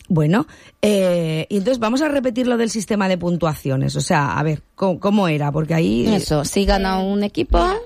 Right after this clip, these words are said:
Speaker 3: si se ganaba un partido,
Speaker 1: Ujú.
Speaker 3: era un punto para tu equipo y el otro no recibía punto. Si era un empate, era un punto para cada equipo.
Speaker 1: Vale. Y entonces, al final,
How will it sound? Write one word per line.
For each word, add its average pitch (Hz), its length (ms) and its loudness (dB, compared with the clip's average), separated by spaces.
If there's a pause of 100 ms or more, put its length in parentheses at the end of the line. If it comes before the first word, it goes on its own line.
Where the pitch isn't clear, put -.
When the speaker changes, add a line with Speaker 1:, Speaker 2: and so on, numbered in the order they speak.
Speaker 3:
si 240 380 -2
se 233 160 -2
ganaba 233 260 2
un 320 140 0
partido, 285 500 2 (420)
Speaker 1:
Ujú. 139 340 0 (100)
Speaker 3:
era 262 180 4
un 254 160 2
punto 269 320 0
para 214 220 -2
tu 190 100 -8
equipo 196 300 -6
y 196 60 0
el 208 100 2
otro 247 300 0 (100)
no 226 280 2
recibía 214 480 -4
punto. 190 360 -14 (240)
Si - 180 -6
era 311 160 0
un 311 60 -2
empate, 320 560 -6
era 262 260 -2 (140)
un 262 220 0
punto 262 280 -2
para 196 300 -4
cada 196 220 -4
equipo. - 420 -10 (580)
Speaker 1:
Vale. 139 340 0 (680)
Y 220 120 2
entonces, 214 580 0
al 196 140 0
final, 196 500 0